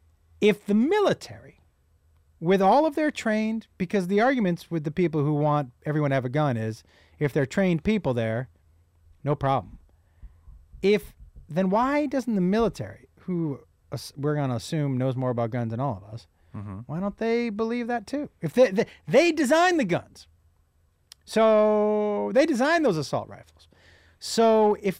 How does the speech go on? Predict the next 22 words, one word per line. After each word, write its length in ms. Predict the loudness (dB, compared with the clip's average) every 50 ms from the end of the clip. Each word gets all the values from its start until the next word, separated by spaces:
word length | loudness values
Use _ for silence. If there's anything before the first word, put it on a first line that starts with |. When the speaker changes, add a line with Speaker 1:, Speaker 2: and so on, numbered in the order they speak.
| _ _ -4
Speaker 1:
if 220 | -4 -4 -2 -2
the 80 | -2 0
military 680 | 0 2 2 4 2 2 0 0 0 0 2 0 0 0
doesn't 280 | 0 0 0 0 0
want 220 | 0 0 0 0 2
everybody 540 | 2 2 2 2 0 2 2 2 2 2 2
on 120 | 0 0
a 60 | 0
military 800 | -2 -2 -2 -2 0 0 0 0 0 -2 -4 -4 -4 -4 -4 -6
base 560 | -8 -8 -8 -8 -8 -12 -16 -20 -20 -20 -20 _ -10
carrying 320 | -6 -4 -2 0 0 -2
a 60 | -2 -2
gun, 300 | -2 0 0 0 -2 -6 _ _ _ _ _ _ _ _ _ _ _ _ _ -20 -20 -20 -20 _ _ _ _ _ _ _ _ _ _ _ _
why 720 | -20 -18 -14 -12 -10 -8 -6 -6 -4 -4 -4 -4 -4 -4 -4
would 280 | -6 -6 -6 -6 -6 -6
we 200 | -4 -4 -2 -2
want 440 | -2 -4 -4 -6 -6 -6 -8 _ -16
civilians 760 | -12 -10 -10 -8 -8 -6 -6 -4 -4 -4 -4 -4 -6 -8 -10
who 160 | -12 -12 -12 _ -4
are 200 | -2 -2 0 0
not 260 | 0 -2 -4 -4 -8
trained? 480 | -12 -12 -12 -12 -12 -14 _ -20 -20